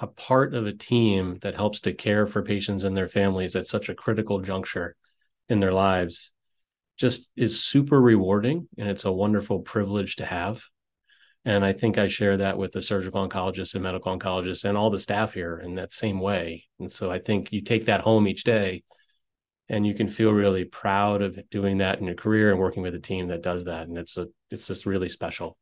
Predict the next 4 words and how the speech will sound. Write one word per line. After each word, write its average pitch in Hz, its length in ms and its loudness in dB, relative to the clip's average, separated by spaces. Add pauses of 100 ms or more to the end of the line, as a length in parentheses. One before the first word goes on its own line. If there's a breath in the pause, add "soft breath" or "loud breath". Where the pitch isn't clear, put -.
(580)
Um, 104 380 6
radiation 127 540 6
oncology 110 580 2
specifically, 175 920 -4